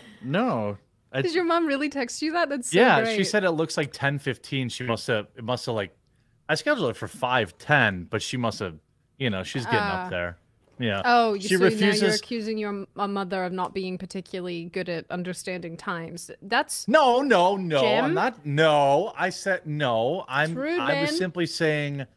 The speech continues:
Speaker 2: Respect your mother.
Speaker 1: I do respect her,
Speaker 2: You
Speaker 1: but
Speaker 2: only
Speaker 1: this
Speaker 2: get
Speaker 1: is a
Speaker 2: one.
Speaker 1: woman that needs prescription lenses
Speaker 2: Oh, okay.
Speaker 1: and just refuses to buy them. And she's like,
Speaker 2: Hmm.
Speaker 1: "Well, I'll just buy these readers."
Speaker 2: So what are you saying about people who wear glasses? This is,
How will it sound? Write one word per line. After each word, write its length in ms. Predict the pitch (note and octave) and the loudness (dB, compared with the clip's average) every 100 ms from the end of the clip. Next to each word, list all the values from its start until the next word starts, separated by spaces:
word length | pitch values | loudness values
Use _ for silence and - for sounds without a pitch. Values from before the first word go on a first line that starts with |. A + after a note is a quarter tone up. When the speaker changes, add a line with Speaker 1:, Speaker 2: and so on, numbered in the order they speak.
| _ | _
Speaker 2:
Respect 440 | A3 - - - A#3+ | -12 -6 -8 -6 -8
your 100 | G#3+ | -6
mother. 360 | F#3+ F#3 F3+ _ _ _ - | -6 -10 -12 _ _ _ -4
Speaker 1:
I 120 | C#3 | -4
do 180 | C#3 D4+ | -2 -6
respect 520 | D#4+ - - G#2 - | -6 -8 -6 -8 -4
her, 120 | C3+ | -6
Speaker 2:
You 60 | A3 | -2
Speaker 1:
but 60 | A3+ | -2
Speaker 2:
only 100 | A3 | -2
Speaker 1:
this 80 | |
Speaker 2:
get 80 | G#3 | -4
Speaker 1:
is 80 | G3 | -2
a 60 | F#3+ | -2
Speaker 2:
one. 80 | |
Speaker 1:
woman 320 | F#3+ G3+ G3+ F3 | 0 -2 0 0
that 180 | D#3+ | 0
needs 580 | D3+ E3+ G3 G3+ F3 - _ | 0 -2 0 -2 -4 -12 _
prescription 720 | F3 E3 - F#3+ - E3+ D3+ | -4 -4 0 0 0 -4 0
lenses 760 | E3+ G#3+ D3 B2 B2+ D#3+ - - - | 0 0 0 0 0 -4 -6 -8 -8
Speaker 2:
Oh, 140 | G3+ | -6
okay. 200 | F#3+ - E3+ | -6 -4 -4
Speaker 1:
and 120 | D3 | 0
just 280 | F#3 F3 D3+ | -2 -2 0
refuses 720 | E3 - - G3+ A3+ F3+ - | -2 -2 -6 -6 -4 -8 -8
to 100 | D#3 | -2
buy 260 | C3 D#3+ | 0 0
them. 300 | D#3 C3+ C3+ | 0 0 0
And 180 | C#3+ C#3+ | -6 -8
she's 240 | - D#3+ D3 | -6 -6 0
like, 220 | D3 C#3+ | 0 2
Speaker 2:
Hmm. 340 | B3+ G#3+ F#3 F3+ _ | 0 -2 -8 -12 _
Speaker 1:
"Well, 160 | E3 E3+ | 0 2
I'll 160 | B2 E3+ | 2 -2
just 220 | A3+ - | -4 -2
buy 120 | E3 | -2
these 220 | C#3+ G2+ | 0 -6
readers." 840 | F2+ A2 C3 G2+ D2 - - - - _ | -8 -4 -2 -2 -6 -10 -10 -10 -12 _
Speaker 2:
So 140 | - C4+ | -10 -4
what 120 | C#4 | -4
are 40 | |
you 60 | D#4 | -2
saying 220 | E4 D4+ | -4 -4
about 200 | C#4+ B3+ | -4 -6
people 280 | C4+ B3 B3 | -8 -6 -6
who 100 | C4 | -4
wear 140 | A#3 | -4
glasses? 480 | G#3+ G#3 A3 A#3 G3+ | -4 -6 -6 -8 -8
This 200 | C4 - | -8 -2
is, 180 | A#4+ | 0